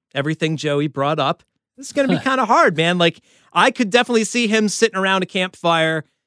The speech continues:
Speaker 1: You know, I think we made a joke about him, like, at the bar, like, drinking a little bit too much, trying to, like, cure what ails him.
Speaker 2: Right.
Speaker 1: I, I don't know what they do, though, like, what the story is.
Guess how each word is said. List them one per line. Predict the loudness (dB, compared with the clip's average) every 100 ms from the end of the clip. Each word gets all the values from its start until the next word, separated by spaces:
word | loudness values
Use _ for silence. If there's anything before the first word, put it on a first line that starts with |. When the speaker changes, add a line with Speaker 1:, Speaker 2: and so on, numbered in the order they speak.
| -10
Speaker 1:
You | -4
know, | -2 -2 -2
I | 0
think | 0
we | 0
made | 2 0
a | 0
joke | 0 0 0
about | 0 2
him, | 2
like, | -2
at | -2 -4
the | -4
bar, | 0 2 4 2 0
like, | -2 -4 -4 _ _ _
drinking | -2 2 2
a | 2
little | 2
bit | 0 -4
too | -2 0
much, | 2 0 -4
trying | -6 -2 -2 0
to, |
like, | -2 -2 _
cure | -4 -2 0
what | 0
ails | 2 2 2 -2
him. | -6 -8 -12 _
Speaker 2:
Right. | -8 -4 -6 -8 _ _ -20
Speaker 1:
I, | -8 0
I | 2
don't | 2 2
know | 2
what | 2 2 0 0
they | -6 -6
do, | -4 0 0 0
though, | -2 -4
like, | -6 -6
what | -6 -6
the | -10
story | -4 0 0 0
is. | 0 0 -4